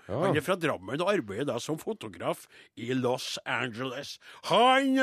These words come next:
Speaker 2: is living the dream, brother! For
Speaker 1: Mm.
Speaker 2: en heldiggris som min kjæreste, altså. Det vil jeg ha. Og min kjæreste trenger ikke å være supermodell.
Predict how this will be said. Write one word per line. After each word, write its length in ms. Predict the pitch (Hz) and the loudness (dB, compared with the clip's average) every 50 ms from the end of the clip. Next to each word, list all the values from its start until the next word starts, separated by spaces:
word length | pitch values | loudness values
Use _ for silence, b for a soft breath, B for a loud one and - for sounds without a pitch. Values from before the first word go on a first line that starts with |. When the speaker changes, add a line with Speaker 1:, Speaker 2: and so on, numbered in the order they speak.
| 254 254 262 | 8 8 8
Speaker 2:
is 300 | 254 254 254 233 - - | 6 6 4 2 0 0
living 420 | 226 240 254 262 254 240 247 254 233 | 0 4 6 6 6 6 4 4 4
the 80 | 247 240 | 4 4
dream, 400 | 214 208 233 240 254 254 240 214 | 4 6 4 6 6 4 2 2
brother! 460 | 202 226 240 233 240 247 269 302 302 - B B B B B | 4 4 4 6 4 4 2 2 0 -2 B B B B B
For 180 | 190 220 226 226 | 2 4 6 8
Speaker 1:
Mm. 120 | 226 233 | 8 8
Speaker 2:
en 60 | 226 - | 8 6
heldiggris 460 | 233 247 226 208 202 202 214 240 226 - | 6 4 4 4 4 4 4 2 2 2
som 100 | 233 226 | 0 0
min 200 | 226 196 226 208 | 2 0 0 0
kjæreste, 420 | - - 214 185 180 196 185 233 226 226 | 0 0 2 2 2 0 0 0 0 0
altså. 240 | 214 233 233 247 240 b b b _ - | 0 0 0 0 -2 b b b _ 0
Det 100 | 190 208 | 2 2
vil 120 | 208 208 | 4 4
jeg 220 | 202 185 190 185 - | 4 4 4 4 4
ha. 180 | 175 196 202 B B B B - | 4 4 4 B B B B 4
Og 220 | 185 196 220 233 - | 8 8 8 8 6
min 240 | 214 190 185 202 214 | 4 2 2 2 2
kjæreste 400 | 196 220 220 190 147 185 190 - | 2 2 2 4 4 2 2 0
trenger 240 | - 185 151 139 143 - | 0 0 0 0 0 0
ikke 100 | - 185 | 0 0
å 80 | 185 | 0
være 120 | 165 160 170 - | 0 0 0 2
supermodell. 720 | - 180 180 - 151 147 151 156 151 165 165 175 175 | 4 4 4 4 2 2 2 2 2 2 2 0 0